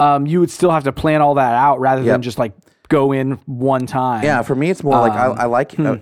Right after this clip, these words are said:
Speaker 2: even if it's over two weekends, like they used to do, like, those,
Speaker 1: Yeah.
Speaker 2: you know, like,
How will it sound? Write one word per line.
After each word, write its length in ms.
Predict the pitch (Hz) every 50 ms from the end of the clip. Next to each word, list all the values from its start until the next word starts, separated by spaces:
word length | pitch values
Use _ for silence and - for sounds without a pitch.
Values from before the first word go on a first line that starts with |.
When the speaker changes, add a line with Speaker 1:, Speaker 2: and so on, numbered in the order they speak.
| - - 104
Speaker 2:
even 180 | 139 135 170 170
if 120 | 165 151
it's 120 | 147 - -
over 160 | 123 104 107
two 240 | - - - 113 113
weekends, 380 | 123 113 - - 87 90 92
like 140 | 92 90 -
they 160 | - 90 90
used 240 | 90 90 90 - -
to 80 | - 87
do, 400 | 85 92 92 92 90 90 90 82
like, 280 | 69 87 87 87 - -
those, 280 | 80 82 82 80 87 -
Speaker 1:
Yeah. 180 | 117 104 104 -
Speaker 2:
you 80 | 87 95
know, 220 | 90 87 80 80
like, 220 | 85 85 85 -